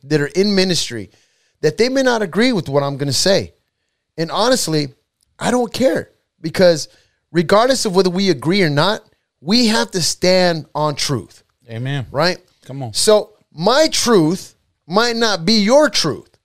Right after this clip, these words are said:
Speaker 1: This is why we have the word of God, 'cause the word of God is the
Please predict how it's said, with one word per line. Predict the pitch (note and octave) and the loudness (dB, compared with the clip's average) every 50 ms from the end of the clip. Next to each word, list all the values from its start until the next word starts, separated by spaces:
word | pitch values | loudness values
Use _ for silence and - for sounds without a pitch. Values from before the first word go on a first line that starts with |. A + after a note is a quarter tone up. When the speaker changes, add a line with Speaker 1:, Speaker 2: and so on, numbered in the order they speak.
| _ _ _ | _ _ _
Speaker 1:
This | C3+ F3 A#3+ A#3 - B3 | -4 -2 -2 -2 -2 -2
is | A#3+ F3+ D#3+ | -4 -4 -2
why | E3 E3 E3+ E3 E3+ | 0 0 0 0 0
we | E3+ F3 F3 | 0 0 2
have | E3 D#3 D#3 D3+ D3 | 2 2 2 2 0
the | E3 | -2
word | D#3 E3+ F3+ F3+ | 0 2 0 0
of | F3+ | 0
God, | D#3+ G#3+ A#3 - D3+ B2+ A#2 | 0 0 0 0 -2 -4 -4
'cause | - E3 D#3 | -6 -6 -4
the | C#3 D#3 | -2 -2
word | D3+ E3+ G#3 G#3+ | 0 0 0 0
of | F#3 D#3 | 2 2
God | F3 F3 F3 E3 | 2 2 2 0
is | D3+ D3 C3+ | -2 -6 -8
the | C3 D#3+ - | -8 -12 -10